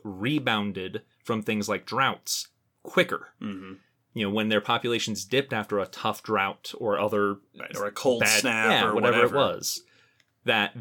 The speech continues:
Speaker 1: they would rebound faster, and that one of the big things that syncs up with toward the end of the Mihirung line is emus seem to have done much better interacting with humans,
Speaker 2: Mm-hmm.
Speaker 1: considering that the Mihirungs don't make it much past that point.
Speaker 2: Yeah,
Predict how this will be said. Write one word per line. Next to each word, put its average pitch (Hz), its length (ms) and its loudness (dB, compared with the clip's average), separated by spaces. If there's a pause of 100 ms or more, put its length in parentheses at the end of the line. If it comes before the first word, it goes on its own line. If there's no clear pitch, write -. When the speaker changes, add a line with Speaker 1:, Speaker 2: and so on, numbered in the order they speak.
Speaker 1:
they 110 180 2
would 131 180 2
rebound 117 440 -2
faster, - 800 -4 (340)
and 113 220 2
that 107 280 0 (520)
one 127 200 4
of 120 140 4
the 120 120 6
big 135 320 2
things 143 320 0
that 131 200 2
syncs - 400 0
up - 240 2
with 117 360 0
toward 120 360 2
the 120 160 0
end 117 100 0
of 113 60 -4
the 117 80 -4
Mihirung 113 440 -2
line 127 280 2
is 101 400 0 (340)
emus 135 460 2
seem 123 240 0
to 120 120 0
have 117 120 2
done 113 220 2
much 131 320 0
better 139 260 4
interacting 135 480 0
with 135 140 -2
humans, 101 920 -2
Speaker 2:
Mm-hmm. 104 320 -8 (200)
Speaker 1:
considering 113 360 -2
that 107 120 0
the 113 60 -2
Mihirungs 110 560 -2
don't 107 260 2
make 107 200 0
it 101 80 0
much 104 240 -2
past 95 380 -2
that 78 160 -4
point. - 280 -12 (140)
Speaker 2:
Yeah, 87 240 -10